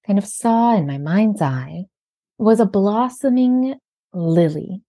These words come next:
in a soft lilac color, really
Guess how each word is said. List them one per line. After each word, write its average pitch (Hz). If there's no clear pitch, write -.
in 151
a 143
soft 175
lilac 190
color, 208
really 226